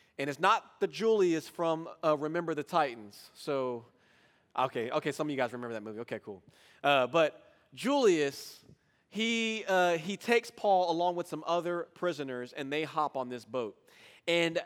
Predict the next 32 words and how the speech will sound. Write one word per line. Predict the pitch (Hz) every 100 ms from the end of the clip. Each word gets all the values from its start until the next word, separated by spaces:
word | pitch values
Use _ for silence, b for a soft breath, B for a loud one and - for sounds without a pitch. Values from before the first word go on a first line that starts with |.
| -
they | 139 208 254
hit | 247 220 156 - - b b _ -
four | 240 262
countries | 262 220 202 - 202 196
and | 156 135
two | - 208
different | 170 185 170 151 147 - b b b
islands | 147 151 131 110 110
on | - 156 147
their | 151
way | 139 127 120
to | -
Rome. | 110 123 117 98 87 _ b b b b b
So | 175 196
as | 214 226
they | 180 214 214
leave, | 208 240 233 165 139 127 - _ _ b b
they | 165 165
leave | 165 220 226 220
from | 226 196
Israel. | 185 135 139 123 123 139 _ _ _ _ _ _ _ -
In | 160
fact, | 196 - 180
go |
ahead | 226
and | 220
pull | - 208
up | 170
a |
map. | 139 139 127 -
I, | 170 - 113 -
um, | 160 143